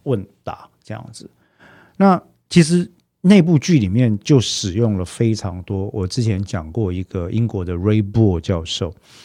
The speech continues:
他在创立各种不同的认知会谈的技术的时候，里面所使用的方法。那事实上，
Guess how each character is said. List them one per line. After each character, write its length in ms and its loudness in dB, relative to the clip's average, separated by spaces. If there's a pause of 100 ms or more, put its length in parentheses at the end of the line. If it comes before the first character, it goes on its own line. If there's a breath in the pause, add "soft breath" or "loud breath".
(140 loud breath)
他 140 0
在 140 2
创 360 -2
立 140 0
各 180 -2
种 200 -6
不 100 -6
同 240 -8
的 320 -8 (300)
认 220 4
知 200 -2
会 260 0
谈 320 -8
的 280 -10
技 240 -2
术 240 -4
的 100 -4
时 160 -8
候， 160 -4
里 100 -8
面 180 0
所 180 -4
使 240 -8
用 160 -10
的 100 -16
方 260 -10
法。 220 -16 (460)
那 100 0
事 140 4
实 100 6
上， 200 4